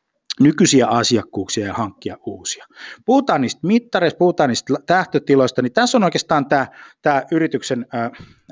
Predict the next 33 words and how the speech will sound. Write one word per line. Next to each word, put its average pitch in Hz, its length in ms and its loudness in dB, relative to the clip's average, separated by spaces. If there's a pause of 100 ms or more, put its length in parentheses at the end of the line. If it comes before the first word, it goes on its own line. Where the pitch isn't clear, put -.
(100)
dilemma. 110 500 -4 (320)
Me 156 80 -4
pyöritään 170 420 2
näiden 135 280 -2
kahden 127 400 -2
asian 107 420 -10 (960)
välissä. 92 420 -14 (720)
Me 156 80 -2
halutaan 165 380 -4
kasvaa, 135 560 0
meidän 160 180 2
on 160 60 -10
pakko 156 300 0
kasvaa. - 460 -16 (360)
Pakko 170 240 -2
kasvaa 147 300 -2
sen 143 220 -4
takia, 127 280 -6
koska 120 240 -10
jos 117 140 -6
emme 101 160 -8
kasveta, 135 560 -4 (380)
niin, 110 240 -8
niin 113 100 -4
me 113 80 -2
aletaan 107 300 -6
näivettymään, 107 720 -4 (260)
ja 107 140 -6
vähintäänkin 131 600 -4
se, - 160 -10 (260)
se 123 100 -8
pieni 117 380 -2
inflaatio, 104 600 -10